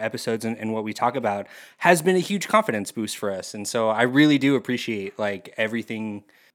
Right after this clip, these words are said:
that you've done for us in terms of that, like, online. And which is why I've wanted to get you on the show for a long time, because you also post lots of things like deep dives, uh, on records and lists and things like that. And it feels like you think about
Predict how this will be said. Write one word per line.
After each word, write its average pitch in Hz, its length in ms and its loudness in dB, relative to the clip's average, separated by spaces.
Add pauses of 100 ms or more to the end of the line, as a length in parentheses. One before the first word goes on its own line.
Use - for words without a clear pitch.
that 117 140 0
you've 113 320 0
done 113 480 0
for 117 180 -2
us 110 180 -2
in 104 100 -6
terms 101 260 -4
of 95 80 -8
that, 98 340 -6
like, 101 180 -6 (180)
online. 101 600 -4
And 110 240 0
which 120 160 0
is 120 100 -2
why 135 220 10
I've 113 120 2
wanted 135 200 6
to 117 60 2
get 123 200 0
you 127 80 0
on 107 80 0
the 101 60 -4
show 117 140 2
for 117 100 -2
a 107 40 0
long 107 120 -2
time, 139 180 -4
because 123 400 -4 (340)
you 135 160 2
also 160 340 6
post 120 380 -2
lots 110 280 0
of 107 400 -8 (260)
things 123 300 0
like 104 240 0 (400)
deep 117 220 -6
dives, 117 600 2 (540)
uh, 110 320 0
on 120 160 0
records 120 460 0
and 104 180 -4
lists 107 340 0
and 113 100 -2
things 117 180 -2
like 110 140 -4
that. 123 180 6
And 123 100 2
it 123 80 -4
feels 214 320 2
like 180 200 0
you 160 140 -4
think 151 280 -2
about 117 480 0